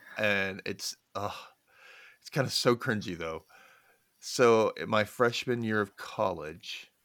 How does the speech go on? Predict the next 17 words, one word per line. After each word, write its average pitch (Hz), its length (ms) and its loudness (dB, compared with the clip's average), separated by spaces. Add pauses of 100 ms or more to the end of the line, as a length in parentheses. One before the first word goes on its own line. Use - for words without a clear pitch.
(560)
um, 87 600 -4 (120)
or 92 80 -12
university, 87 640 -10
what 92 120 -12
do 87 60 -8
you 80 60 -14
wanna 85 140 -14
call 90 240 -6
it? - 60 -6 (1000)
And 85 680 -4 (460)
I 95 140 -4
came 92 260 -6
home, 87 560 -4
it - 60 -10
was 87 200 -10
Christmas - 360 -8
break, 87 560 -6